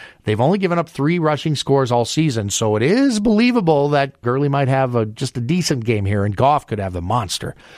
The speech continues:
Sit both D S T units. Fireworks aplenty expected in this one. Neither Goff nor Brees make a ton of mistakes, so I don't think turnovers will be frequent here nor sacks.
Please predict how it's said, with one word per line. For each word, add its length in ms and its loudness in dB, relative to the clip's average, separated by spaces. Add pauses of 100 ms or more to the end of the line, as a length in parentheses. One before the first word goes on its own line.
(260)
Sit 460 -2
both 260 0
D 180 2
S 160 -2
T 220 0
units. 400 0
Fireworks 540 0
aplenty 420 -2
expected 520 -2
in 120 0
this 200 -2
one. 200 0
Neither 200 0
Goff 440 0
nor 200 2
Brees 400 0
make 220 0
a 40 -8
ton 240 -2
of 60 -2
mistakes, 480 -2
so 160 -6
I 60 -6
don't 320 -2
think 160 -2
turnovers 500 0
will 120 -2
be 100 2
frequent 460 -2
here 180 0
nor 260 0
sacks. 540 -4